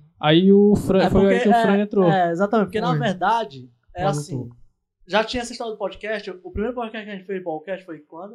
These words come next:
Speaker 2: O
Speaker 3: Foi
Speaker 2: podcast.
Speaker 3: faz tempo.
Speaker 2: Faz muito tempo.
Speaker 3: Foi
Speaker 2: Só que era só o,
Speaker 3: dois mil e dezessete.
Speaker 2: o raiz, né? O
Speaker 1: Era
Speaker 2: podcast
Speaker 1: só o
Speaker 2: raiz.
Speaker 1: áudio, né?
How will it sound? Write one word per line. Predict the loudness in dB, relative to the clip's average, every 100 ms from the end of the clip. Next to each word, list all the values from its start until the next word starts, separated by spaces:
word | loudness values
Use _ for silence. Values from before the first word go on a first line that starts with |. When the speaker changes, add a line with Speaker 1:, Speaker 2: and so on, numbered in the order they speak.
| -20
Speaker 2:
O | _ _ -8 0 0 0 -4 -6
Speaker 3:
Foi | -6
Speaker 2:
podcast. | -6 -4 -6 -8
Speaker 3:
faz | -12 -16 -10
tempo. | -2
Speaker 2:
Faz | 0
muito | 0 -2 -4
tempo. | -6 -6 -2
Speaker 3:
Foi | 0 2
Speaker 2:
Só | 2
que | 2
era | 2
só |
o, | 0
Speaker 3:
dois |
mil | 2 2 2
e | 0
dezessete. | -2 -2 -4 -8 -8 -6
Speaker 2:
o |
raiz, | -6 -6 -8 -12
né? | -14 -12
O | -12
Speaker 1:
Era |
Speaker 2:
podcast | -8 -8 -2
Speaker 1:
só | 2 4
o |
Speaker 2:
raiz. | 6 4
Speaker 1:
áudio, | 2 -2
né? | -8